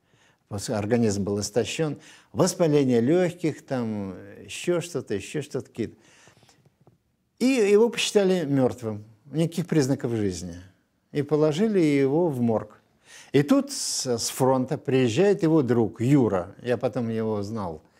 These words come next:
Здоровенный такой мужик с громогласным голосом. И говорит: «А где Борис?» Ну, это победитель такой по жизни, знаете. Он не может быть никем, кроме как командиром, этот Юра.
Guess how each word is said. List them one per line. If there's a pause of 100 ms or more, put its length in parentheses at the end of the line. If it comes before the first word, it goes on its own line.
(380)
Здоровенный
такой
мужик (540)
с
громогласным
голосом.
И
говорит: (360)
«А
где
Борис?»
Ну,
это
победитель
такой
по
жизни,
знаете. (640)
Он
не
может
быть
никем,
кроме
как
командиром,
этот
Юра.